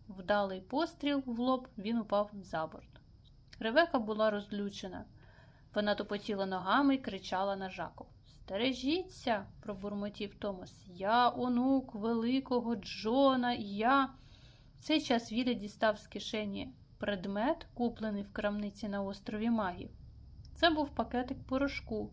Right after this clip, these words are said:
який він різко кинув на землю. Замить густа хмара диму оповила палубу корабля.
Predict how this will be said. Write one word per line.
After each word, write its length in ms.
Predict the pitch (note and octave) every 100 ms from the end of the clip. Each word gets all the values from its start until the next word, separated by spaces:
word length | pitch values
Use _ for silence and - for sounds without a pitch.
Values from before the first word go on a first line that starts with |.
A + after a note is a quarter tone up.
| -
який 340 | G3 - G#3
він 160 | G3 F#3
різко 480 | F#3+ C4+ D#4 - C4+
кинув 440 | - A3+ A#3+ A#3+
на 140 | A3+
землю. 540 | G#3+ G3+ G3 F#3 F3+ - - - - - - - - -
Замить 460 | F3+ A3 A3 G#3+
густа 400 | G3 G3+ - -
хмара 400 | F#3+ - G3 F#3
диму 520 | F3 F#3 A3 C4+ D#4 D#4 - - - - -
оповила 800 | D4 A3+ F#3 F3+ F#3 F#3+ G#3 A3+ - -
палубу 460 | F#3 F3+ F#3 G#3+
корабля. 540 | F#3+ G#3 G3+ G3 F#3